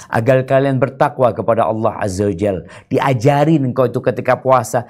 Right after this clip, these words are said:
"Ternyata aku nggak makan dari pagi sampai malam, kuat, nggak mati aku." Terus kenapa engkau berpikir untuk makan dan makan dan makan?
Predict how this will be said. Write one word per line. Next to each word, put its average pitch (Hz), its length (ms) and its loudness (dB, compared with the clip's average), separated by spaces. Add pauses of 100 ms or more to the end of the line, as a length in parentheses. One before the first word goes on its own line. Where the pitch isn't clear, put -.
(200)
"Ternyata 180 560 2
aku - 400 -4
nggak - 240 0
makan 202 320 0
dari 196 160 0
pagi 185 400 0
sampai 190 480 -2
malam, 214 320 2
kuat, 160 800 4
nggak 139 160 2
mati 170 480 0
aku." 87 320 -8 (1200)
Terus 165 240 4
kenapa 165 400 2
engkau 131 240 0
berpikir 123 560 -2
untuk 95 240 -4
makan 113 560 -2
dan 85 160 -4
makan 98 480 -4
dan 78 160 -6
makan? 69 320 -20